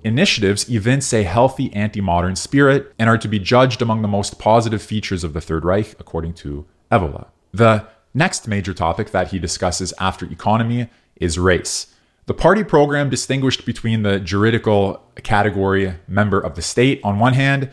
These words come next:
and the biological or racial category of true citizen on the other. Hitler, Evola writes, had considered scandalous the fact that for so long the ethnic racial concept of citizenship was not taken into account, that acquisition of citizenship could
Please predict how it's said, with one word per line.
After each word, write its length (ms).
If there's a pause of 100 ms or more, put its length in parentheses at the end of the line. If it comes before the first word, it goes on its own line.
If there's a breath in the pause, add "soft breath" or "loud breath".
(260 soft breath)
and 120
the 40
biological 580
or 160
racial 320
category 560
of 160
true 380
citizen 480
on 160
the 80
other. 300 (640)
Hitler, 420
Evola 280
writes, 340
had 280 (260 soft breath)
considered 460
scandalous 680
the 100
fact 340
that 160
for 80
so 280
long 360
the 120
ethnic 400
racial 360
concept 420
of 80
citizenship 640
was 100
not 200
taken 220
into 200
account, 340 (260)
that 160
acquisition 500
of 80
citizenship 640
could 240